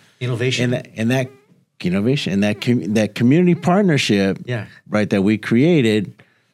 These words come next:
Speaker 2: uh, had a s-, had a, caused a significant drop in crime.
Speaker 1: Awesome.
Speaker 2: And so that relationship, not necessarily related to, uh, more money,
Speaker 1: Right.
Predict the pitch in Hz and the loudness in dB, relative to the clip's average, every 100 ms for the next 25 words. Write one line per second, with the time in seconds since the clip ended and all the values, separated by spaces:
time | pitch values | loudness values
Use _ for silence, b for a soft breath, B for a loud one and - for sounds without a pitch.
0 | b _ 101 104 101 98 95 87 _ _ | b _ -4 0 0 0 -2 -4 _ _
1 | _ _ _ _ 120 117 107 - - 110 | _ _ _ _ -2 -2 -2 -4 -6 -2
2 | 120 107 - _ - 127 127 117 95 - | -2 -2 -8 _ -6 0 0 0 -4 -4
3 | 92 104 127 139 143 123 92 104 117 113 | -2 2 2 2 0 -2 0 0 0 -2
4 | - 98 90 - 117 104 90 85 123 107 | -4 -6 -6 -4 -2 -2 -2 -4 -6 -8
5 | 95 98 113 107 101 - B B B - | -6 -2 0 0 -2 -4 B B B -6
6 | 131 170 147 135 131 113 - 95 90 - | -2 0 2 2 0 -2 -4 -4 -6 -8
7 | _ b b b - 127 160 135 127 143 | _ b b b -6 -4 -4 -4 -2 -2
8 | 147 - 131 127 113 110 101 104 113 107 | -2 -2 -2 0 0 -2 -2 -2 -2 -2
9 | 104 - - 101 98 92 - 95 98 90 | -4 -6 -4 -2 -2 -4 -8 -12 -10 -10
10 | 85 - _ 107 107 101 98 104 123 170 | -12 -16 _ -8 -4 -4 -4 -2 0 -2
11 | 190 - _ 113 | -4 -12 _ -20